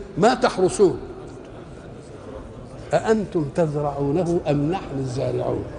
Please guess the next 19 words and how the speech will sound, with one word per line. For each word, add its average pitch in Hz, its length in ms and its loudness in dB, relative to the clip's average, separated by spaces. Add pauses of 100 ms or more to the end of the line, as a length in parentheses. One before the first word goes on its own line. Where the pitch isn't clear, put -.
(360)
والله 202 260 10
أنا 185 80 8
ما 180 100 6
قعدتش 185 440 0
في 175 100 0
ريح 196 160 4
الحبة 190 500 4 (400)
وقعدت 175 360 2
اشد 170 380 0
فيها 170 220 2
شويه 180 300 6
النهارده 147 400 2
تطول، 131 480 -4
شويه 185 260 2
النهارده 151 380 2
تطول، 139 440 -4
شويه 202 200 4
النهارده 165 360 2
تطول. 135 160 -2